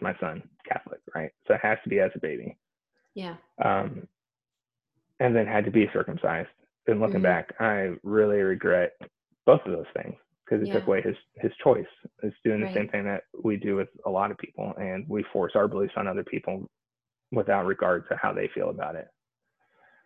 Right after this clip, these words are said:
Speaker 1: Yeah, so that was hard, um, looking back, 'cause I haven't thought about that since then. And, uh, felt, actually, it's really bad.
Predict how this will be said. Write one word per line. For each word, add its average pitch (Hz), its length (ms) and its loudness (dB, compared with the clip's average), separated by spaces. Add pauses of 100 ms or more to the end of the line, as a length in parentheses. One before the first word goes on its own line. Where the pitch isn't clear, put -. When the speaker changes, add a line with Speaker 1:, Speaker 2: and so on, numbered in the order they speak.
(680)
Speaker 1:
Yeah, 98 280 -6
so - 80 -4
that 113 140 2
was 101 140 0 (720)
hard, 90 420 -2 (320)
um, 104 320 -6 (540)
looking 104 240 -6
back, - 300 -4
'cause - 140 -10
I 104 60 -6
haven't - 300 -6
thought - 140 -6
about 87 200 -8
that - 220 -6
since 104 200 -8
then. - 220 -6 (640)
And, 104 260 -6
uh, 98 280 -4 (180)
felt, 107 240 4 (560)
actually, 117 260 -4
it's - 140 -14
really 95 160 -2
bad. 98 300 -4